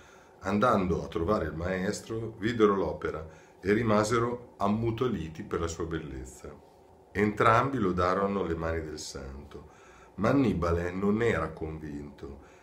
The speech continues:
e volse gli occhi sulle mani di Guido e, ad esempio di quelle, ben presto ritoccherà il dipinto.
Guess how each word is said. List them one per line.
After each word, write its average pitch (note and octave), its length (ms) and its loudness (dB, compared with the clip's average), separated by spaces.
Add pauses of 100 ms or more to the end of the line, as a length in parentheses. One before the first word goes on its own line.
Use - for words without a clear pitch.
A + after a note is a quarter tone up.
(200)
e A#2 100 0
volse A2 540 4
gli A#2+ 120 2
occhi G#2 380 0
sulle G#2+ 280 0
mani F#2+ 300 0
di G2 120 -6
Guido C#2+ 800 -10
e, G2 100 2
ad G2 160 4
esempio G#2+ 580 2
di C#3 120 -4
quelle, F2 680 -2 (320)
ben C3 300 4
presto F#2+ 960 -4
ritoccherà F#2 920 -2
il F2+ 140 -6
dipinto. C#2 880 -10